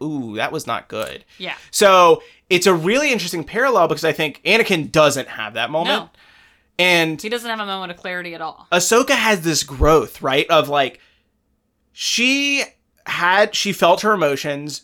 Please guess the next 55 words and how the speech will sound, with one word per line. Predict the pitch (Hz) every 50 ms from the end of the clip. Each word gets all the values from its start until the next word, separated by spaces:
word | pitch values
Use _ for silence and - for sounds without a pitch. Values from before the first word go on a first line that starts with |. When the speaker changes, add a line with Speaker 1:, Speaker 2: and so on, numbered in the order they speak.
| _
Speaker 1:
very | - 135 120 151 147 151 165 180
strongly | 190 - - - 151 151 147 131 127 123 123 131 123 120
in | 120 120
the | 117
beginning. | 113 117 107 113 107 104 104
And | 104 104
we | 107
see | - - 139 139
that | 139 139
in | -
Speaker 2:
Mm-hmm. | 139
Speaker 1:
that | 135 113 -
first | - 139 135 - -
cantina | - 127 120 - 190 202 190 175
scene. | - 180 170
We | 160 151
see | - 175
that | 180 160 143
when, | 143 143 - - 139
when | 156 170 160 -
Obi-Wan | 143 139 147 139 131 127 120 117 117
dies, | 110 123 127 123 117 110 110
you | 120 117
see | - 139
tears | 127 - 139 127 120 117
in | 110 104
her | 98 90
eyes. | 80 73 85 -
Speaker 2:
Mm-hmm. | 190 185 185 175 175 180 175 _ _ _ _ _ _ _ _ _ _ _ _ _ _ _ _ _ _ _ _ _ _ _ _ _ _ _ _
Speaker 1:
She | - - - - 233 247 254 254 247
has | 208 226 214 208 196 190 190 180 165 160 - - _ _ _ _ _ _ _ _ _ _ _ _ _ _ _ -
I, | 156 - - 165
I'm | 175 214 233
not | 240 214
gonna | - 208 196
say | 190 - 190 185
that | 180 175
she's | - - 165 151 139 -
fully, | - - - 180 175 170 160 139 107 110 - _ _ _ _ _ _ -
like, | 156 151 143 -
completely | - 147 135 - - 147 151 175 202 214 190
grieved | 147 127 123 131 156 185 208 185
Obi | 214 214 220 226 226 240
at | 233
this | 226 240 226
point, | - 240 240 233 226
'cause | 190 180
it's | 175 -
still | - 269 247
very | 196 175 160 151 -
early | 147 151 151 143 143
on, | 165 180 165 143
but | 160 160 -
she | - - 220 233 214
has | 190 190 175 170 165 165 -